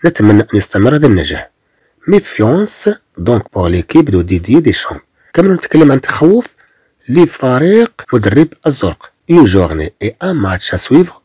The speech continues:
en direct. Une journée et un match à suivre en direct. إذا نتكلم عن يوم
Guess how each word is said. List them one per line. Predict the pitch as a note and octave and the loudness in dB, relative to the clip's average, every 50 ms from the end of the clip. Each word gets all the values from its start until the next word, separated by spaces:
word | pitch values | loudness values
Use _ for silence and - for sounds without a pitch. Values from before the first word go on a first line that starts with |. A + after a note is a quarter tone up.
| - - | -2 0
en | F#3+ | 2
direct. | D3+ G#2 E2+ D2+ C#2+ C#2+ - - - - _ _ _ _ _ _ _ _ _ _ _ _ _ _ - | 2 2 0 -2 -4 -8 -12 -14 -20 -20 _ _ _ _ _ _ _ _ _ _ _ _ _ _ -2
Une | G#2+ G2 | 0 0
journée | E2+ F2+ E2+ D#2+ D#2+ F2+ A#2 D#3+ F#3+ G3 - _ _ _ _ _ _ _ _ _ - G#2 | 2 0 0 -2 -2 -2 0 -2 -2 -4 -8 _ _ _ _ _ _ _ _ _ -12 -12
et | G#2 - _ | -12 -10 _
un | - C#3+ | -4 -2
match | B2+ G2 F2 F2 A2 D#3+ E3+ - - - _ | -2 -2 -2 -2 -2 -2 -4 -6 -8 -10 _
à | - F2+ | -10 -10
suivre | E2 - - F#2 A#2 D3+ D#3 D#3 - - _ _ - | -10 -4 0 2 2 2 2 0 -4 -10 _ _ 0
en | E3 | 0
direct. | B2+ G2 F2+ D#2 C#2 C#2+ C2+ - - _ _ _ _ _ _ _ _ _ _ _ _ - | 0 0 -2 -6 -6 -8 -10 -12 -16 _ _ _ _ _ _ _ _ _ _ _ _ -2
إذا | G#2 G#2 G2+ | 2 2 2
نتكلم | F2+ - - - G2 F2+ F2+ | 2 0 -2 -2 0 0 0
عن | F2 F2 E2+ | 0 0 2
يوم | E2+ F#2 G#2+ C3 D3 F3 F#3+ F#3+ | 2 4 4 6 4 4 2 -2